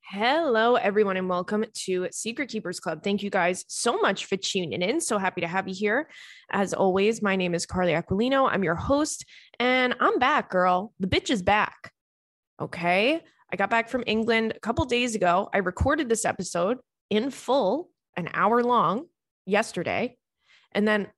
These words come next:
last night I listened to the playback and I'm like, "Wow, this actually sounds like I'm screaming into a potato."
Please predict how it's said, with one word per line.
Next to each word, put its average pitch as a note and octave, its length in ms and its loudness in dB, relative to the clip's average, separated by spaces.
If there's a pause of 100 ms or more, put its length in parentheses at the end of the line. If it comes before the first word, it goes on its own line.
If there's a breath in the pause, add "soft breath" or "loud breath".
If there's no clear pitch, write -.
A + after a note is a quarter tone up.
(200)
last G3 320 0
night C#4 240 0
I G#3 60 2
listened G3+ 260 0
to G#3 80 -2
the F#3+ 80 -4
playback G#3 500 0
and F#3 80 -2
I'm F3+ 60 -4
like, F3 180 -4
"Wow, G3 160 2
this E3+ 140 -4
actually F3+ 320 -2
sounds F3+ 320 -2
like F3+ 120 -2
I'm F3 140 -2
screaming F3+ 400 -4
into E3+ 260 -4
a E3 60 0
potato." - 420 -6